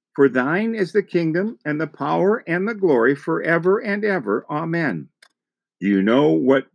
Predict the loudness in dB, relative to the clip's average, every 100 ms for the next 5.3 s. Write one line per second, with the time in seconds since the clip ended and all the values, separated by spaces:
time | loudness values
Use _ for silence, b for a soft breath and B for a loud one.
0 | 0 6 6 4 2 4 4 2 2 2
1 | 2 2 4 4 4 0 -8 _ _ _
2 | _ _ _ _ -4 0 0 2 2 2
3 | -2 _ 0 2 2 2 -2 2 0 0
4 | 0 2 2 2 2 4 2 2 0 -2
5 | -2 -4